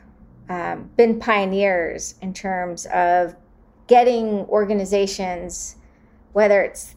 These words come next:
the government or Microsoft, to care about security, and have also innovated methods and tools from, you know, Satan to Lovecraft to many recent ones.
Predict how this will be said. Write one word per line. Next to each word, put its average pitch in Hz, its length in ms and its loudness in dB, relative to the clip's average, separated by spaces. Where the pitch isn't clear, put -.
the 202 60 -6
government 196 520 0
or 185 120 -6
Microsoft, 185 960 -4
to 214 100 -2
care 196 340 0
about - 300 -4
security, - 580 -6
and 190 200 -2
have 190 200 -2
also 185 640 0
innovated 190 640 -2
methods 233 720 0
and 190 220 -8
tools - 800 -4
from, 170 540 -4
you 185 100 -6
know, 170 300 -4
Satan 214 720 -2
to 196 120 0
Lovecraft 185 720 0
to 180 240 -2
many 185 320 -4
recent 185 340 -8
ones. - 520 -18